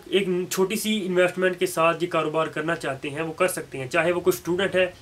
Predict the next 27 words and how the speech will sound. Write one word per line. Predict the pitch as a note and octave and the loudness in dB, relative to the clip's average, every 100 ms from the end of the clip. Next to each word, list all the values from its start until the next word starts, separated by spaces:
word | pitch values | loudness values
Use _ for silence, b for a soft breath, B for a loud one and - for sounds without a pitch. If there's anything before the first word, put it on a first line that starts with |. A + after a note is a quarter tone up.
| - | 2
वो | E3+ | 4
भी | |
पार्ट | F#3+ F3 D#3 | 6 6 6
टाइम | E3 E3 | 4 2
के | F3 | 2
तौर | F3 D#3 | 0 0
पे | E3 | 0
ये | E3 | 0
काम | D#3+ C#3+ C#3+ | 0 -2 -2
कर | D3 | -6
सकता | C#3 D#3+ D3 | -6 -6 -4
है। | D#3 | -2
अगर | D#3+ | -2
वो | D3+ | -6
फुल | C#3 F#3+ G#3 | -4 -2 6
डे | F3 | 8
चाहता | F#3 F3 C#3+ D#3+ | 8 6 2 0
है, | E3+ | -2
तो | E3+ | -2
वो | D#3 D#3 | -4 -2
भी | F3+ F#3+ B B D3+ | -2 -4 B B -2
ये | |
काम | D3+ E3 | 4 4
start | D3 D#3 C#3 | 6 2 2
कर | C#3+ C3 | 0 -4
सकता | C3 - | -6 -10
है। | A#2+ | -10